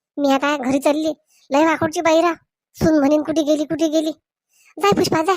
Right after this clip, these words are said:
शांताबाई घरीच आहे. नवऱ्यानं पैसे दारून जे गमावले नसते, तेच पैसे माझ्या पोरीला दवाखान्यात नेलं असतं पिंकीले.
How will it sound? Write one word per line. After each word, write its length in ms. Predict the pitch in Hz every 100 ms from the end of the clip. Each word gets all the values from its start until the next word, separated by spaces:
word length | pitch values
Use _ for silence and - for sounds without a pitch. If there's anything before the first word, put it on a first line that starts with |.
| -
शांताबाई 440 | - 285 294 302 302
घरीच 260 | 262 277
आहे. 100 | 285 - _ _ _ _ - 320
नवऱ्यानं 320 | 277 269 269
पैसे 420 | 277 277 302 302 302 _ - -
दारून 320 | 285 277 302
जे 80 | 302
गमावले 360 | 285 294 294 311
नसते, 380 | 320 302 415 453 _ _ _ _ -
तेच 120 | 370
पैसे 240 | - 320
माझ्या 140 | 359 320
पोरीला 380 | 339 330 330 330
दवाखान्यात 400 | 339 392 349 320
नेलं 100 | 311
असतं 180 | 349
पिंकीले. 480 | 320 320 302 330 320